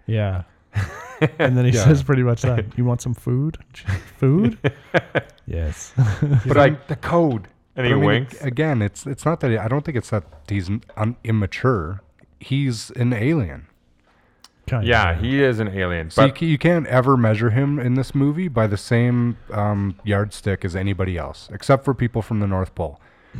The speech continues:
Speaker 3: in which Santa seems, actually everyone seems kinda more mellow
Speaker 2: I'm,
Speaker 3: there too.
Speaker 2: I'm
Speaker 3: But
Speaker 2: talking about emotional maturity though. So, like, if something excites him, he cannot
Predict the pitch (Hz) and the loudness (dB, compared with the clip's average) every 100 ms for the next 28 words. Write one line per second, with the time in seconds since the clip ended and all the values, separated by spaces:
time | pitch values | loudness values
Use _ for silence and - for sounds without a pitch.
0 | - - 123 123 117 - 127 123 117 - | -8 0 2 2 0 0 0 2 -2 0
1 | 113 107 95 113 117 120 107 107 98 - | 0 0 -2 -4 -2 0 0 0 -2 -2
2 | 101 95 90 - _ - - - _ _ | -4 -4 -8 -16 _ -20 -20 -20 _ _
3 | - - 98 92 90 90 92 92 90 87 | -10 -6 -4 -2 -2 -2 -2 -4 -4 -6
4 | 85 92 85 127 156 160 143 127 104 107 | -6 -6 -4 2 2 2 2 2 4 2
5 | 127 - 117 98 - 98 90 87 85 82 | 0 -2 -6 -6 -2 -2 0 -2 -2 -2
6 | 110 101 101 104 - 131 113 120 107 - | -4 -2 -2 -4 -2 -2 -2 -4 -6 -6
7 | - 113 113 - 101 92 92 120 110 - | -2 -2 -2 -4 -6 -6 -10 -12 -10 -8
8 | 107 101 95 | -2 -2 -4